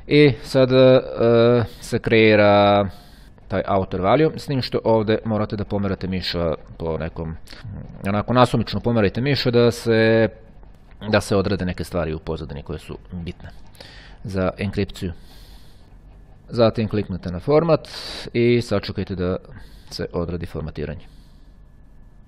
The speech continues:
Evo vidite.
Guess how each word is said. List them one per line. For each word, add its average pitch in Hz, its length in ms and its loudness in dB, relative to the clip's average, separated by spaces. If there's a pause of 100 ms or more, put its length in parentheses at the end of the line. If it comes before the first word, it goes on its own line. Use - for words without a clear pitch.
(2750)
Evo 50 180 -14
vidite. 98 320 -6